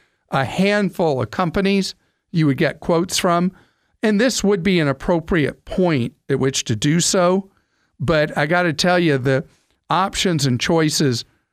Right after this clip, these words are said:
are not like they used to be. You're gonna be more limited in what you can get. It's my pleasure to welcome you to the Clark Howard Show, where it's about your empowerment with knowledge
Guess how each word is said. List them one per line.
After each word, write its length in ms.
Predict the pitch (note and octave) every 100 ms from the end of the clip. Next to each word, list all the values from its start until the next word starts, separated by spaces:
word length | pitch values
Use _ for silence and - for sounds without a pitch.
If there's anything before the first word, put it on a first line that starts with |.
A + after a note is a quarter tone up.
| _ _ _
are 160 | D3+ D3+
not 560 | C#3 D3+ D#3+ E3+ -
like 380 | C3+ C#3+ D3+ D3
they 100 | D#3
used 380 | C3+ C3+ C3 -
to 80 | C3
be. 280 | C3+ C#3 B2
You're 180 | A#2+
gonna 200 | B2+ C3+
be 160 | B2+ C3+
more 240 | C3+ C3+
limited 500 | B2 C#3+ E3 C#3+ B2+
in 140 | A#2+ A#2+
what 240 | C3 -
you 140 | B2+ B2
can 160 | A2+ A2+
get. 380 | - C3 - - _ _ _ _ _ _ _ _ -
It's 100 | C4+
my 160 | C#4
pleasure 420 | - A3 G#3 B3+
to 80 | A#3+
welcome 420 | D3+ E3 F#3 F3
you 100 | E3
to 100 | F3+
the 120 | F3+ F3
Clark 420 | - E3 E3+ -
Howard 460 | D#3+ D3 D#3 D3+
Show, 320 | - G3 E3 A3+
where 220 | G3 D3+
it's 160 | C#3+
about 300 | D#3+ D#3 C3+
your 240 | C#3 E3+ E3
empowerment 560 | A#2+ D#3+ D#3+ E3+ D3+
with 160 | C3 B2
knowledge 520 | D3 F#3 F#3+ D#3+ C#3+